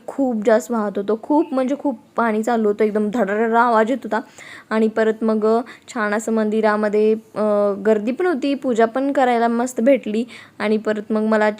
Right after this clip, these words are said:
निवांत बसून बेल वाहता भेटला आणि मी एकशे आठ बेल वाहते, त्यामुळे थोडंसं निवांत बसून वाहिलं तर खूप छान वाटतं. हे असं को-, कुठल्या कुठल्या मंदिरामध्ये खूप गर्दी असल्यानंतर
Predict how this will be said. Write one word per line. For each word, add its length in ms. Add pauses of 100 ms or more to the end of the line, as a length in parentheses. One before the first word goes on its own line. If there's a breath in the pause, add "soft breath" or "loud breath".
(100)
निवांत 380
बसून 460
बेल 220
वाहता 320
भेटला 400 (340 loud breath)
आणि 540 (840)
मी 240
एकशे 280
आठ 220
बेल 220
वाहते, 320
त्यामुळे 420
थोडंसं 300
निवांत 340
बसून 280
वाहिलं 520
तर 200
खूप 240
छान 120
वाटतं. 340 (340 loud breath)
हे 60
असं 180
को-, 260
कुठल्या 300
कुठल्या 180
मंदिरामध्ये 560
खूप 200
गर्दी 280
असल्यानंतर 420